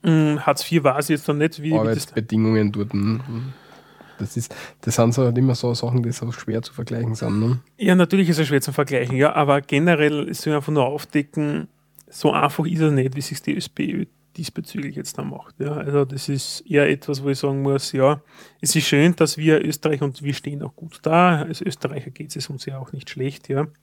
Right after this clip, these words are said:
Speaker 1: das dürfen wir ja absolut, dürfen wir nicht meckern, ja, aber der aktuelle Wahlkampf in meinen Augen ist nicht geglückt. Ja. Also eher ein bisschen eine missglückte Partie. Aber dafür steht die S P Ö, müssen wir mal zurückkommen, ein bisschen sachlicher werden, ja,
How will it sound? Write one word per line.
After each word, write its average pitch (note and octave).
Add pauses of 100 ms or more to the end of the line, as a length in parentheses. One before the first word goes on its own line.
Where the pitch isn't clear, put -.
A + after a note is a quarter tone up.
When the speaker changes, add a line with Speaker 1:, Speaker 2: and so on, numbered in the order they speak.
(140)
Speaker 1:
das C#3
dürfen C#3
wir C3
ja C3+ (180)
absolut, D3 (320)
dürfen D#3
wir C#3
nicht C3
meckern, C#3
ja, D3 (680)
aber C#3 (280)
der C#3+
aktuelle C#3
Wahlkampf B2+
in C3+
meinen B2+
Augen B2+
ist -
nicht C3
geglückt. -
Ja. C#3
Also D#3+
eher D#3
ein C3+
bisschen C3+
eine B2+
missglückte C3+
Partie. C#3 (1500)
Aber D#3
dafür C#3+
steht C#3
die D3
S -
P C#3+
Ö, G#3+
müssen C#3+
wir C3+
mal C3
zurückkommen, F3+
ein E3+
bisschen D3
sachlicher D#3+
werden, D#3
ja, D3